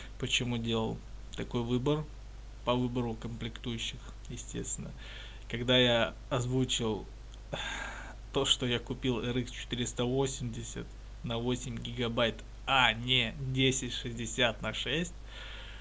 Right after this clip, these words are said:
школьники начали писать в комментариях, что «Намко, ты не прав, ты ошибся, надо было брать десять шестьдесят и всё такое».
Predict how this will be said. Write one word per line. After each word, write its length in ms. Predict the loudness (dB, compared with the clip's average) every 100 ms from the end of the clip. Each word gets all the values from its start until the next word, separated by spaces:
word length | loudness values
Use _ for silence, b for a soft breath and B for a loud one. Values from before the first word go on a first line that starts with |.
| B B B
школьники 500 | -4 6 6 6 4
начали 300 | 2 2 -2
писать 220 | 2 0
в 40 | 2
комментариях, 420 | 0 4 4 4
что 640 | 2 0 2 2 2 0 -2
«Намко, 500 | -4 -6 -2 0 0
ты 140 | -2
не 120 | -6 -6
прав, 400 | -2 0 0 0
ты 120 | 0
ошибся, 840 | 2 2 4 2 0 -2 0 0 0
надо 160 | -2
было 180 | -2 -2
брать 260 | 0 -2 -2
десять 240 | -4 -2
шестьдесят 480 | -2 -2 2 2 2
и 40 |
всё 180 | -4 -4
такое». 420 | -6 -2 0 0